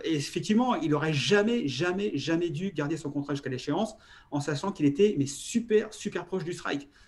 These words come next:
Et là, euh, et là, il s'est pris trois cents, euh, je crois que c'est trois cent soixante-dix mille dollars dans les dents,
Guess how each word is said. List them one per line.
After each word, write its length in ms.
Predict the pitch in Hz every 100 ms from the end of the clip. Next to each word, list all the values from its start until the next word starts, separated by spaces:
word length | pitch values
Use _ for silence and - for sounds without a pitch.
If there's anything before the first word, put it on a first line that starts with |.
| _ -
Et 100 | 135
là, 300 | 175 185 139
euh, 440 | 135 127 127 120
et 80 | 117
là, 80 | 151
il 40 |
s'est 140 | 165 139
pris 160 | 180
trois 180 | - 165
cents, 380 | 160 165 170 165
euh, 180 | 147 143
je 80 | 139
crois 120 | 147
que 40 |
c'est 120 | 143
trois 180 | 143 175
cent 160 | 175 170
soixante-dix 340 | 151 165 147
mille 160 | 165 147
dollars 280 | 147 165 165
dans 100 | 143
les 100 | 139
dents, 240 | 170 220